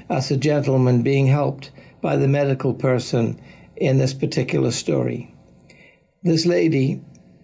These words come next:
a nurse, says she was a busy w-, morning, about eight thirty, when an elderly gentleman in his eighties arrived to have stitches removed from his thumb.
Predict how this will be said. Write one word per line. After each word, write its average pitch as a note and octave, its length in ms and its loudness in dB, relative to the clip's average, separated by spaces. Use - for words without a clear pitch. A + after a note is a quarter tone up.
a C3+ 80 2
nurse, C#3+ 560 -2
says E3 320 0
she E3+ 240 2
was D3+ 400 0
a E3+ 60 2
busy C#3+ 540 0
w-, D#3 360 0
morning, C3+ 580 2
about D#3+ 300 0
eight D#3+ 200 0
thirty, C#3 460 0
when D#3 200 2
an D#3 140 2
elderly D#3+ 560 2
gentleman C#3 640 2
in C#3 220 2
his C#3 180 2
eighties D#3+ 760 0
arrived C#3+ 520 0
to F#3 80 2
have C#3 260 2
stitches D#3 540 -2
removed C3 600 2
from C#3+ 200 0
his C#3 260 2
thumb. A2+ 460 -2